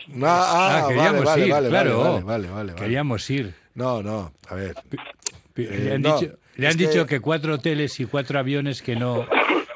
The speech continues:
Speaker 2: que no, que no había suficiente presupuesto.
Speaker 1: A ver, los únicos que se pueden permitir esto,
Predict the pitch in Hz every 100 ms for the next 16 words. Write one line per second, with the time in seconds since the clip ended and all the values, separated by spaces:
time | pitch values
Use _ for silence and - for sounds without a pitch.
0 | - 110 110 120 110 _ - - 113 127
1 | 127 123 117 113 107 104 120 110 - 107
2 | 104 101 131 127 110 123 - 135 127 104
3 | 123 131 135 190 202 190 165 147 147 143
4 | 135 123 113 120 120 - 135 135